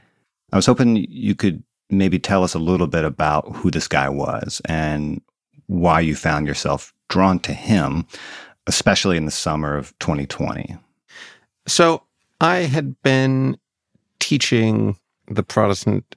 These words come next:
Speaker 2: ethic and the spirit of capitalism over the years in a course on international perspectives of the United States. Weber was, in essence, a text in the canon along with Marx's writing about America or Tocqueville's writing about America or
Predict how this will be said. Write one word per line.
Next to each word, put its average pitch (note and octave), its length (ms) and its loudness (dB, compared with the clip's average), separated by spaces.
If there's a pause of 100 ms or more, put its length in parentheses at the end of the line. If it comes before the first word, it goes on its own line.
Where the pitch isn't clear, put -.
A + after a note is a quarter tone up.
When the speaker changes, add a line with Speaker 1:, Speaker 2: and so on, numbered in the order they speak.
Speaker 2:
ethic F#2+ 320 2
and F2+ 100 0
the F2+ 60 0
spirit F#2+ 300 2
of F2 100 -4
capitalism E2+ 640 0 (180)
over G2 240 4
the F2+ 120 0
years E2 580 0
in G2 140 0
a D#2+ 80 -2
course - 480 0
on D#2+ 500 0 (140)
international F#2 500 2
perspectives F2 540 -2
of F2+ 100 -4
the F#2 60 2
United F2 280 0
States. C3+ 420 2 (540)
Weber G2 360 2
was, F#2 180 2
in F#2 140 2
essence, F#2 480 0 (240)
a - 40 -2
text - 580 -4 (100)
in A2+ 100 6
the F#2 80 4
canon F2+ 320 2
along F2 340 2
with F2 380 -2
Marx's C3 460 0
writing E2+ 260 0
about E2+ 240 0
America E2+ 560 0
or F2+ 420 2
Tocqueville's G2+ 480 -2
writing F#2 220 0
about F2+ 160 0
America F2 460 0
or G2 440 2